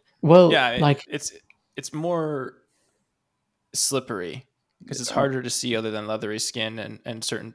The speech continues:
Speaker 2: voice if somebody is smoking, or if somebody is overweight, it's, you're, it's inherently, you're almost attacking them personally 'cause it's their personal choices that, you know, exude who they are and what they present themselves to. So it's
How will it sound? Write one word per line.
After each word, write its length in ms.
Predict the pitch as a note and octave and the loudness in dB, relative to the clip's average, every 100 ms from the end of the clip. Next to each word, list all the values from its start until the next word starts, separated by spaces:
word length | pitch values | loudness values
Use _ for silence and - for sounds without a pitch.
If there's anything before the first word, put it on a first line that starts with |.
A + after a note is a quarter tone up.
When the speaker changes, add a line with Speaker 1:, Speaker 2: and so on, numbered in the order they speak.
| - | -14
Speaker 2:
voice 400 | C#3+ A#2 A2+ - | -10 -6 -6 -6
if 100 | - | -8
somebody 240 | - A#2+ A#2+ | -10 -10 -10
is 80 | - | -8
smoking, 400 | A#2+ A2+ A#2 A#2 | -8 -10 -12 -12
or 120 | A2+ | -10
if 80 | A#2 | -8
somebody 260 | B2+ A#2 | -6 -6
is 100 | G#2+ | -6
overweight, 520 | A2 G#2 G#2 G#2+ G#2 - | -8 -8 -8 -8 -8 -10
it's, 380 | - - - - - | -14 -10 -10 -10 -10
you're, 220 | C3 A#2 | -8 -8
it's 420 | - - - B2 - | -10 -16 -12 -10 -8
inherently, 460 | C3+ C3+ A#2+ A2 | -6 -6 -6 -10
you're 160 | G#2+ - | -12 -10
almost 260 | A2+ A2 - | -10 -10 -10
attacking 380 | A2+ G#2+ A2 | -6 -8 -8
them 140 | A2 A2+ | -14 -12
personally 500 | A2+ A2+ A#2+ - A2 | -10 -8 -8 -10 -14
'cause 160 | - - | -16 -14
it's 100 | - | -14
their 100 | - | -14
personal 360 | - - B2+ | -14 -12 -12
choices 520 | B2 - B2+ B2 - - | -12 -10 -10 -10 -12 -12
that, 200 | G1+ - _ - | -14 -16 _ -16
you 60 | |
know, 60 | B2+ | -14
exude 300 | A#2 A#2 G#2+ | -12 -12 -10
who 80 | A#2 | -10
they 140 | E2 | -10
are 240 | G2+ G#2+ - | -8 -6 -8
and 140 | - - | -12 -18
what 160 | - | -18
they 80 | - | -16
present 300 | - A2 - | -16 -16 -16
themselves 360 | - - - - | -18 -16 -14 -14
to. 220 | - - _ _ _ - | -12 -16 _ _ _ -10
So 120 | B2 | -8
it's 160 | A2+ | -8